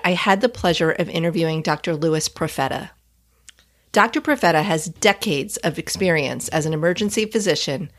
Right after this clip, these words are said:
at Saint Vincent Hospital of Indianapolis, a level one trauma center. He is also an award-winning writer. You may be familiar with some of his work, including his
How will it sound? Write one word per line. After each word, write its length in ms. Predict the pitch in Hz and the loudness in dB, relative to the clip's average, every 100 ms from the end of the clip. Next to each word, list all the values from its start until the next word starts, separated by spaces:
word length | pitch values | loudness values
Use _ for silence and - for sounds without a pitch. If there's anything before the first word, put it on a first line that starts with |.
| _ - | _ 0
at 140 | 170 | 0
Saint 280 | - 185 160 | 2 0 2
Vincent 360 | 180 180 226 | 2 4 2
Hospital 500 | 214 180 - 170 156 | 4 2 0 0 2
of 140 | 160 151 | 2 2
Indianapolis, 960 | 147 151 156 160 165 175 190 - - _ _ - - | 0 2 2 2 0 -6 -6 -10 -12 _ _ -4 2
a 80 | |
level 360 | 185 185 170 196 | 4 6 6 4
one 240 | 165 156 | 4 0
trauma 360 | 156 175 156 156 | 0 0 0 -2
center. 500 | - 139 143 - - _ _ _ _ _ _ _ _ _ - | -2 -4 -4 -8 -12 _ _ _ _ _ _ _ _ _ -4
He 160 | - 240 | 4 6
is 80 | 240 | 6
also 340 | 233 240 285 | 4 4 4
an 80 | 269 | 4
award-winning 760 | 202 175 190 214 220 220 214 | 2 2 2 2 2 2 2
writer. 440 | 185 156 - - - _ _ _ _ _ - | 2 2 0 -4 -10 _ _ _ _ _ 0
You 140 | 202 | 4
may 160 | 214 247 | 4 4
be 140 | 294 | 2
familiar 480 | 294 302 226 185 175 | 2 2 4 4 2
with 120 | 170 | 0
some 220 | - 175 | -2 -2
of 120 | 175 | 0
his 200 | 220 214 | 0 -2
work, 380 | 196 151 131 - | -4 -4 -4 -6
including 640 | - 196 - 233 240 262 254 | 0 0 2 2 4 4 2
his 280 | 233 185 | 0 -2